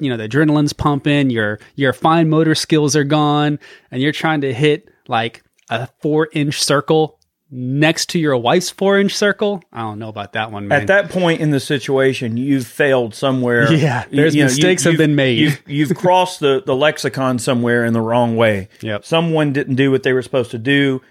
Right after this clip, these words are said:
Speaker 2: Remember, we agreed upon this plan that we're gonna have. Someone didn't play their role accordingly. Now, of course, we, we can all, it's easy to be a Monday, uh, Monday quarterback
Speaker 1: Yeah.
Speaker 2: and say, "All right, well, we coulda, shoulda, woulda, did it this way."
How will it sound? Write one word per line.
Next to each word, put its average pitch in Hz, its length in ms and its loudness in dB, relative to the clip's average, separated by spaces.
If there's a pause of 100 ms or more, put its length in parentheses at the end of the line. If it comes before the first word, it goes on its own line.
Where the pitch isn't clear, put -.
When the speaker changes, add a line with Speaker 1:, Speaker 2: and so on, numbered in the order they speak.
(120)
Speaker 2:
Remember, 131 340 0
we 123 160 0
agreed 123 380 2
upon 117 380 -2
this 110 280 -2 (460)
plan 139 420 0
that 113 120 -6
we're 120 80 -2
gonna 113 200 -2
have. 104 280 -4
Someone 180 500 0
didn't 147 360 -2
play 160 320 2
their 151 200 4
role 131 500 2
accordingly. 120 680 -2 (500)
Now, 131 200 2
of 120 80 -4
course, 135 300 0
we, 139 180 0
we 135 140 -6
can 123 140 -6
all, 120 360 -2 (200)
it's - 200 -4
easy 151 340 2
to 113 100 -2
be 127 160 0
a 104 300 -4
Monday, 120 520 -2 (280)
uh, 110 300 -2
Monday 131 300 -2
quarterback 98 640 -6
Speaker 1:
Yeah. 113 220 -4 (260)
Speaker 2:
and 110 160 -4
say, 113 240 0
"All 117 100 4
right, 104 220 2
well, 110 260 0
we 107 180 -6
coulda, 117 360 0
shoulda, 127 280 0
woulda, 113 480 0
did 117 160 2
it 107 120 -8
this 147 220 0
way." 107 240 -8